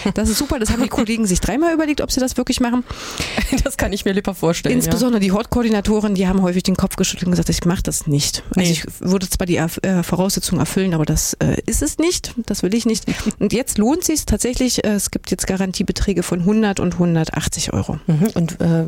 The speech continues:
Speaker 1: wie kommt diese Differenz?
Speaker 2: Die kommt dadurch zustande, dass für die unteren Entgeltgruppen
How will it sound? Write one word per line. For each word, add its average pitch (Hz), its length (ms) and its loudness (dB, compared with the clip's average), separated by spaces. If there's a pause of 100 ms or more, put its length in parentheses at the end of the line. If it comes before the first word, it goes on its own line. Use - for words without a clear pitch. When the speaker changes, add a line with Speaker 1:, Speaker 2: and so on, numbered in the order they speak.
(120)
Speaker 1:
wie 175 140 0
kommt 180 220 0
diese 170 140 2
Differenz? 175 480 0
Speaker 2:
Die 226 100 0
kommt 220 260 0 (200)
dadurch 220 280 -2
zustande, 226 500 0
dass 196 200 -2
für - 220 -2
die 175 100 2
unteren 247 520 2
Entgeltgruppen 220 920 0